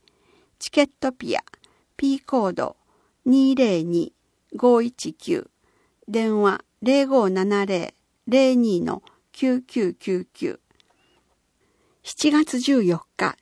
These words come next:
日曜の市民会館での先行発売は、午前九時から先着順で行い、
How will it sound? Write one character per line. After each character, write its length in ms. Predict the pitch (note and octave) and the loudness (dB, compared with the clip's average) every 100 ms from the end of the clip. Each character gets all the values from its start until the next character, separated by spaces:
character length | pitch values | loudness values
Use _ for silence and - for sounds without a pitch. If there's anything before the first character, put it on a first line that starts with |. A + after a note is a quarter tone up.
| - | -4
日 360 | G3 - - | -4 -2 2
曜 220 | B3+ B3 A#3 | 4 4 2
の 220 | A3 D4+ | 0 -2
市 260 | - - B3+ | -4 2 6
民 180 | C#4+ D4 | 6 4
会 280 | C#4+ C4+ | 2 0
館 200 | - F#3 | -2 -2
で 120 | F3+ E3+ | 0 0
の 100 | E3 | 0
先 240 | A3+ A3 | 0 -2
行 220 | - G3 | 2 0
発 300 | G#3 F#3 - | 0 -6 -8
売 220 | D#3 D3 | -6 -6
は、 160 | - - - - - _ | -8 -12 -16 -20 -20 _
午 160 | A#3+ D#4 | 2 4
前 160 | A#3+ G#3 | 4 -2
九 140 | - | -4
時 120 | A3 | -6
か 160 | - E3 | -4 -4
ら 160 | D3+ E3+ | -4 -4
先 280 | B3+ C4+ | 0 0
着 260 | - B3+ B3 | 0 -2 -2
順 260 | A3+ A#3 G3+ | 2 0 2
で 120 | F#3+ | -2
行 220 | F#3+ F3+ | -2 -2
い、 280 | F3 D#3+ | 0 -2